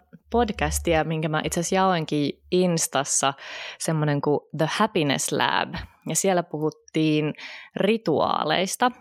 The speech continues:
Ja tietenkin, ö, mä ajattelen, että rituaalit on aika olennainen osa niin kuin tarotkorttien käyttötapaa, eli koko se ikään kuin hetken luominen ja se pysähtyminen ja hiljentyminen niiden korttien äärelle.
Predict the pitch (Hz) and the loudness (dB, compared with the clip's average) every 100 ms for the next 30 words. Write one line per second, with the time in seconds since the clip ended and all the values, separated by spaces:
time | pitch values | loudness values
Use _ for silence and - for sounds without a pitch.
0 | - 165 160 151 151 160 - - - 50 | -2 0 0 0 0 0 0 -4 -8 -8
1 | - - 160 143 - 156 151 151 - - | -8 -2 2 0 0 0 0 -2 -2 -2
2 | 165 160 151 147 147 151 151 - 165 156 | 0 2 2 2 2 0 0 0 2 2
3 | 147 143 143 143 - 151 - 139 143 151 | 2 0 0 0 0 0 0 -2 -2 -2
4 | 151 151 143 147 - - 160 _ 156 151 | 0 0 0 -2 -4 -4 -4 _ -2 0
5 | - - _ - 160 147 - 139 165 160 | -4 -10 _ -4 0 0 -2 -4 -4 -4
6 | - - 98 - 143 - - 117 - _ | -2 0 -2 -2 -6 -4 -4 -4 -6 _
7 | _ - - 139 135 135 160 139 - - | _ -14 -6 -4 -4 -4 0 -2 -2 -6
8 | 135 156 156 - 147 143 139 135 143 165 | -4 -4 -12 -4 0 2 0 -2 -4 -4
9 | 170 165 175 - 151 - - - - 175 | -6 -6 -6 -4 -2 -2 -4 -8 -8 -6
10 | 175 170 175 165 - 180 - - - 175 | -6 -4 -4 -2 -4 -4 -10 -16 -6 0
11 | 160 139 151 156 151 147 147 151 147 156 | 2 2 0 -2 -2 -2 0 0 0 0
12 | 156 - - - - - 175 170 - 165 | -2 -8 -18 -18 -18 -2 0 0 -4 0
13 | 147 147 - 175 175 170 165 170 208 | 2 0 0 2 4 4 4 2 2